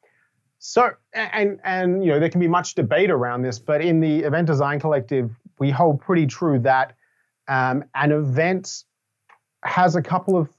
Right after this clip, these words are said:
thing-, a couple criteria that, that, that it has to meet to be an event. Firstly,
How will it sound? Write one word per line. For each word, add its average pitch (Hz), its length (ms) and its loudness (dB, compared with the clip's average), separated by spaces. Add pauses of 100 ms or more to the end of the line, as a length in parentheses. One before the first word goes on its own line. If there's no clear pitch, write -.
(160)
thing-, 160 240 0
a 151 220 -4
couple 214 200 -2
criteria 170 540 2
that, 147 160 -2
that, 139 160 -6
that 151 100 -2
it 135 60 -2
has 151 220 -4
to 156 80 0
meet 131 280 2
to - 60 -6
be 120 160 -2
an 117 80 -2
event. 101 300 -4
Firstly, 165 500 0